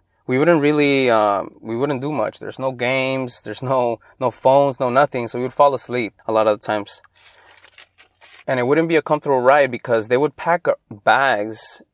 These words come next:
uh, inside the van.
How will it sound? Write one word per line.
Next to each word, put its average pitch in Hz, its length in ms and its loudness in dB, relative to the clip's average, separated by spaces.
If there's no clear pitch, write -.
uh, 98 380 -2
inside 135 420 2
the 113 80 -6
van. 110 460 -4